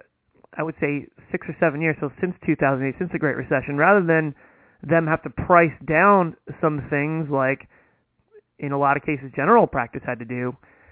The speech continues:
you saw prices go up eighty to one hundred twenty percent on, at the referral level. A perfect example is pre-two thousand eight, I could refer a spinal case. So let's say we have an intervertebral disc herniation. It is impinging on the spinal cord,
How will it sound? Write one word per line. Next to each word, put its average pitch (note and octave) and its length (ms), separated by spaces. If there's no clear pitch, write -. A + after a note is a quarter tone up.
you F#3+ 200
saw E3 140
prices D#3+ 400
go D#3 140
up D3+ 180
eighty F3 360
to E3 60
one D3+ 80
hundred D#3+ 280
twenty D3+ 200
percent D#3+ 540
on, D3 180
at - 100
the D#3 60
referral C#3+ 460
level. C#3 380
A - 60
perfect A#3 320
example E3+ 460
is C3 240
pre-two A3 440
thousand D3+ 320
eight, E3 260
I F3 100
could - 100
refer D#3+ 300
a - 180
spinal E3+ 340
case. B2+ 340
So C#3 160
let's D3 180
say D3+ 160
we C#3+ 100
have A#2+ 180
an C3+ 60
intervertebral D#3 840
disc F3+ 200
herniation. D#3+ 600
It D3 160
is C#3 100
impinging D#3 400
on C#3 100
the A#2+ 80
spinal C#3+ 280
cord, C#3+ 340